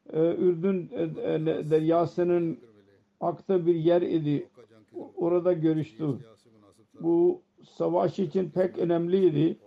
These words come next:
ki Arap'ın sı-, sınırı diğerlere nazaran daha yakın idi buranın, buranın. Ve arkada açık, e, saha vardı.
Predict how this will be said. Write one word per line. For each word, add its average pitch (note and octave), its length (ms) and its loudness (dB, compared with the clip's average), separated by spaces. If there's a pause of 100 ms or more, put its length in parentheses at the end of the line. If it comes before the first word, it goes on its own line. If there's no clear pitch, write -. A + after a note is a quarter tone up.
(560)
ki - 120 -12
Arap'ın F3+ 520 0
sı-, D#3+ 360 -10
sınırı E3+ 680 2 (720)
diğerlere F3 560 2
nazaran D#3+ 600 0
daha E3 220 0
yakın F3+ 380 0
idi D#3+ 280 0
buranın, C3+ 400 0 (180)
buranın. C3+ 300 -4 (840)
Ve D#3 220 -4
arkada F3 840 0
açık, F3 440 -4
e, F3+ 160 4
saha F3 420 0
vardı. C#3+ 520 2